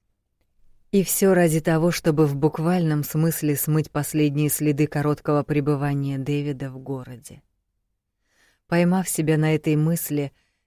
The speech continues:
Мирил ощутила жутковатую пустоту под рёбрами.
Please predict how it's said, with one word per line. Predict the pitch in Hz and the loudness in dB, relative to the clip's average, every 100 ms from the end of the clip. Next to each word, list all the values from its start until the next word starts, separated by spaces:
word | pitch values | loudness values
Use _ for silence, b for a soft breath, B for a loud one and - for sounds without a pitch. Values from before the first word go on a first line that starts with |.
| _ 170 | _ 0
Мирил | 175 180 165 156 - | 2 4 2 0 -2
ощутила | 147 165 156 156 151 | -4 -4 -2 0 0
жутковатую | 143 147 - 147 147 151 151 143 | 0 -4 -4 -2 -2 -2 -4 -4
пустоту | 147 - 147 - 139 | -6 -8 -8 -6 -6
под | 147 135 | -4 -2
рёбрами. | 147 131 139 135 135 | -2 -2 -6 -6 -8